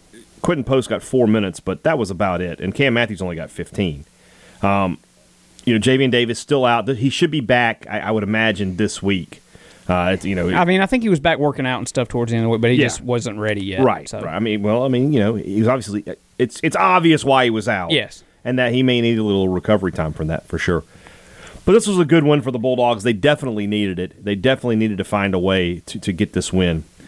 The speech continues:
Speaker 1: against a, a, a pretty good Florida team. Uh,
Speaker 2: Yeah.
Speaker 1: not a great Florida team. Man, they're six and four.
Speaker 2: Yeah. And it bears mentioning, too, Abdul Ado he did everything that he did yesterday, and I th-, that he was really sick apparently
Speaker 1: Sick,
Speaker 2: Friday.
Speaker 1: but not with covid.
Speaker 2: Now, yeah, he took every test known to man,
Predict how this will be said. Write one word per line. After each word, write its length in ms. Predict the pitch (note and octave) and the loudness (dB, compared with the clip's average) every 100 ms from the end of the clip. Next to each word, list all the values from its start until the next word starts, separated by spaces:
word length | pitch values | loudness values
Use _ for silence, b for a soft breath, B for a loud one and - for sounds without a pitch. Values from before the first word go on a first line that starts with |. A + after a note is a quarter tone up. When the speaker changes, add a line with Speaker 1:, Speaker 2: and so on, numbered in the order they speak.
| B | B
Speaker 1:
against 380 | - G#2+ G#2+ - | 0 2 0 0
a, 240 | G2 G#2 | -2 0
a, 60 | G2 - | -2 -4
a 40 | |
pretty 300 | - - E3 | -2 2 2
good 500 | G2+ F2+ A2+ G2+ F2 - | 0 2 4 4 0 -12
Florida 440 | - A2 G2+ F2+ | -4 0 2 2
team. 260 | F2 F#2 F#2+ | -2 -4 -2
Uh, 20 | |
Speaker 2:
Yeah. 60 | A2 | 0
Speaker 1:
not 180 | C3 A2 | 0 0
a 60 | |
great 280 | E2+ F#2 - | -4 -6 -8
Florida 240 | F2+ E2 E2 | -10 -10 -6
team. 180 | F2 F2 | -4 0
Man, 120 | F#2 | 0
they're 80 | F#2 | 0
six 240 | - A#2 | -2 -2
and 120 | E2+ | -4
four. 280 | - F2+ E2+ | 0 0 2
Speaker 2:
Yeah. 100 | A#2+ A#2 - | 0 -4 -2
And 120 | D#3+ F3 | 0 4
it 60 | |
bears 240 | F#3 C#4 F#3 | 4 4 4
mentioning, 300 | B3 D#4+ D3 | 2 0 2
too, 180 | G#3 | 4
Abdul 260 | B3+ E3 F#3+ | 4 2 2
Ado 300 | D3+ A3+ G3+ - b b b b | 4 2 0 -6 b b b b
he 140 | G#3 C#4+ | 2 4
did 160 | D4 | 4
everything 400 | E3+ G#3 G3+ G3+ | 4 4 2 2
that 80 | F3 | 2
he 140 | F3+ | 2
did 180 | D#3+ G#3 | 4 4
yesterday, 440 | F#3 D3 D#3+ D#3+ D#3 | 4 0 2 4 4
and 80 | D#3 | 2
I 40 | |
th-, 340 | - - - D3+ | -2 -10 -4 0
that 120 | D3+ | 2
he 120 | A3+ | 2
was 180 | D4 C#3 | 2 2
really 240 | F3 G3 | 4 4
sick 300 | - A3+ B3+ | 2 2 0
apparently 320 | - F3+ D#3 | 0 0 0
Speaker 1:
Sick, 120 | C#3+ D#3+ | 0 2
Speaker 2:
Friday. 340 | - G3+ B2 | 4 2 -2
Speaker 1:
but 160 | G#2+ C#3 | -2 0
not 300 | C3+ D#3+ C#3+ | 2 2 2
with 200 | C3+ - | -2 -2
covid. 320 | - C#3+ A2+ | 0 0 2
Speaker 2:
Now, 220 | F#3 G3+ G3 | 4 4 4
yeah, 220 | G3+ G#3+ | 6 6
he 120 | A3 | 6
took 180 | A3+ A#3+ | 4 4
every 260 | G3+ G#3+ G#3+ | 4 4 4
test 300 | G#3+ G#3 F#3+ | 4 4 4
known 260 | F#3+ G3 | 4 4
to 60 | D#3+ | 4
man, 440 | D#3 E3 C3+ B2+ | 4 4 2 -4